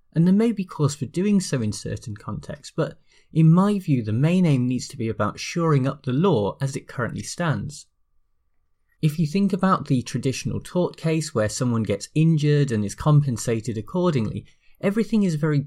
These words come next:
practical and usually easy to work out. The damage and the loss tend to manifest themselves in the most literal sense and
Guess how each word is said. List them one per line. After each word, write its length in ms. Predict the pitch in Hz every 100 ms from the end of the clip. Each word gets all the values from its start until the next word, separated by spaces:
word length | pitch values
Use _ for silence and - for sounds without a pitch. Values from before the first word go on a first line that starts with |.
| -
practical 800 | - 143 143 - 139 - 101 -
and 320 | 113 113 - -
usually 480 | 131 180 180 117 101
easy 400 | - 123 104 101
to 160 | -
work 280 | 101 - -
out. 360 | 180 107 - - _ _ _ _ _
The 100 | -
damage 560 | 143 117 127 160 175 156
and 200 | 117 113
the 60 | 107
loss 400 | 110 143 - -
tend 260 | 131 117
to 100 | -
manifest 580 | 107 120 107 113 107 -
themselves 600 | 107 98 123 117 110 98
in 120 | 110
the 60 | 107
most 280 | 104 95 123
literal 440 | 139 139 - 101
sense 480 | - 196 123 - -
and 180 | 123